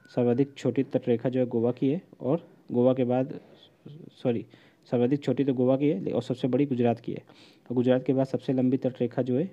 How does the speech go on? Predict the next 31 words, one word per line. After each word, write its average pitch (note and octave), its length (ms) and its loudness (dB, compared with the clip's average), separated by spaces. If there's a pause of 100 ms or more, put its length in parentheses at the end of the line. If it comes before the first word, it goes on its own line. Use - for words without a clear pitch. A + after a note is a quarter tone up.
(100)
महाराष्ट्र A#2 360 -2
की - 100 -8
है। - 80 -10
तो - 140 -8
ये C3 240 4
स्टेटमेंट C3 460 -4
यहाँ B2 260 0
तक C3 100 -4
तो C3 120 -6
सही B2 240 0
है, C#3 100 -4 (500)
लेकिन C3+ 300 2 (1040)
से-, A#2 460 2
सेकंड C3+ 380 0
लंबी B2+ 320 4
तटरेखा B2 360 0
वाला B2+ 200 2
राज्य B2 240 0
महाराष्ट्र A#2 460 -2
नहीं A2+ 180 0
है, C#3+ 160 -4
आंध्र B2 200 4
प्रदेश - 320 -8
है, B2 100 -10
तो A#2+ 100 -2
इसलिए B2 260 2
ये B2+ 160 2
स्टेटमेंट B2+ 400 0
गलत A#2+ 200 0
हो A#2+ 60 0
जाएगा A2+ 240 -4